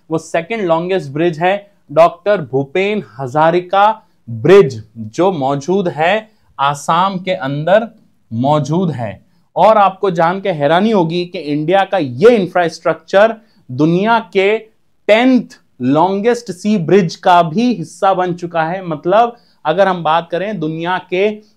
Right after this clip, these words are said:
दस बड़े सी ब्रिजेस की, तो उसमें से दसवां नंबर इंडिया का है। मतलब India is doing tremendous growth in the infrastructure area।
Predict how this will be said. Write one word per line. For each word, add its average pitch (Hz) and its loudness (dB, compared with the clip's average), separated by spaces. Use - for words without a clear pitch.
दस 208 2
बड़े 190 -2
सी 254 2
ब्रिजेस 175 2
की, 220 -4
तो 202 -4
उसमें 170 -6
से 196 -8
दसवां 156 0
नंबर 185 0
इंडिया 170 2
का 151 -2
है। 127 -8
मतलब 165 -2
India 160 0
is 160 -4
doing 175 0
tremendous 196 0
growth 175 2
in 160 0
the 160 -4
infrastructure 156 -4
area। 131 0